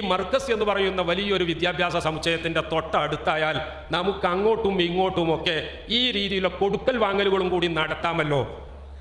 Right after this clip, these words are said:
നമുക്കറിയാം, മാനേജ്മെന്റ് സ്റ്റഡീസ് പൂർത്തിയാകുമ്പോൾ അത് പൂർത്തിയാക്കിയവർക്ക് അവിടെ തന്നെ ക്യാമ്പസ് പ്ലേസ്മെന്റ് നടത്താറുണ്ട്. പക്ഷേ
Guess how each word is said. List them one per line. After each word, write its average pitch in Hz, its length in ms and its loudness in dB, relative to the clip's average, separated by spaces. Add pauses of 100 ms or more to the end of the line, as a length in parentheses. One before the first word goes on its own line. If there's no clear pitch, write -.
(160)
നമുക്കറിയാം, 156 500 0 (140)
മാനേജ്മെന്റ് 156 580 0
സ്റ്റഡീസ് 160 440 0 (380)
പൂർത്തിയാകുമ്പോൾ 160 800 0 (120)
അത് 170 160 -4
പൂർത്തിയാക്കിയവർക്ക് 165 840 -2 (120)
അവിടെ 151 280 -2
തന്നെ 165 200 0 (100)
ക്യാമ്പസ് 170 400 -2
പ്ലേസ്മെന്റ് 165 480 -2 (260)
നടത്താറുണ്ട്. 170 540 0 (300)
പക്ഷേ 165 200 0